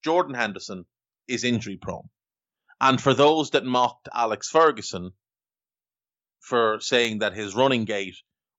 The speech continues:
would cause him injury problems, he was a hundred percent correct. He was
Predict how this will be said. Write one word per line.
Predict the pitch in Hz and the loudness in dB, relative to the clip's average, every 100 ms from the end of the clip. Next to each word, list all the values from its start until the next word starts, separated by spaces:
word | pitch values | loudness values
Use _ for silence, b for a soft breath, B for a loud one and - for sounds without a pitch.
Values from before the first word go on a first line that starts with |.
| - - | -20 -14
would | 110 - | -14 -2
cause | 131 113 104 | 2 2 0
him | 110 | -2
injury | 139 113 104 | -2 -2 -8
problems, | 101 95 90 90 - - _ _ _ _ _ _ _ _ _ | -2 -2 -2 -8 -12 -18 _ _ _ _ _ _ _ _ _
he | 190 196 | 0 2
was | 180 | 4
a | 185 | 2
hundred | 160 220 170 160 | 2 2 0 -8
percent | 151 160 147 - | -4 -2 -2 0
correct. | 190 175 - - _ _ _ _ _ _ _ _ - | 0 0 -4 -20 _ _ _ _ _ _ _ _ -8
He | 190 | -4
was | 175 | -4